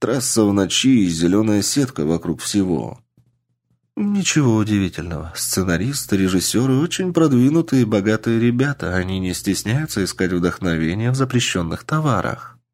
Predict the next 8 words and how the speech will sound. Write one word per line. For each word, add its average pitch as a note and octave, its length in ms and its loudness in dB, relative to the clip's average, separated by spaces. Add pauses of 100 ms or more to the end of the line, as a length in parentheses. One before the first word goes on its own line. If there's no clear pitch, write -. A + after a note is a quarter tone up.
(140)
Мне F#3 340 2
иногда C#3+ 340 4
удаётся C#3+ 500 2
поглядеть F#2 580 2
мельком F2+ 460 0
наши F2 280 -2
новые F2 340 0
фильмы. E2+ 480 -6